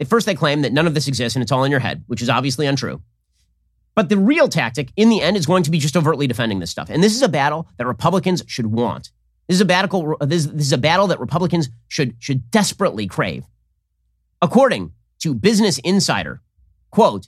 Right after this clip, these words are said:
"Democrats plan to swing back aggressively at Republicans on critical race theory claims. They've called it a racist dog whistle and a lie. But those messages haven't helped Democrats tamp down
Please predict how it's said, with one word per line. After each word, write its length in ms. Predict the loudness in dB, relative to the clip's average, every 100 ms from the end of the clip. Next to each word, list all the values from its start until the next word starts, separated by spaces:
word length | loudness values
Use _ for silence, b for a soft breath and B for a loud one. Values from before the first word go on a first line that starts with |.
| 0
"Democrats 480 | 0 2 0 -4 -2
plan 220 | -2 -2
to 120 | -2
swing 420 | -6 0 2 2
back 380 | 2 2 0 -2 -6
aggressively 640 | -2 0 0 0 -4 -4
at 60 | -2
Republicans 560 | -2 0 0 -4 -8 _ _
on 160 | -2 2
critical 300 | 2 2 2
race 200 | 0 0
theory 260 | -2 -4
claims. 440 | -6 -8 -8 -14 -18 _ _ _ _ _ _ _ _ _ _ _ -4
They've 120 | 0
called 220 | 2 2
it 60 | 2
a 60 |
racist 500 | 2 0 0 -4 -6 -2
dog 260 | 2 2
whistle 260 | 0 -4 -4
and 140 | 0
a 40 | 2
lie. 360 | 4 2 -2 -14 _ -4
But 100 | 2
those 180 | 2 4
messages 400 | 0 -2 -4 -2
haven't 240 | -2 0
helped 220 | 0 -2
Democrats 440 | 0 -2 0 -2 -2
tamp 240 | -4 -2
down 440 | 2 2 2 -4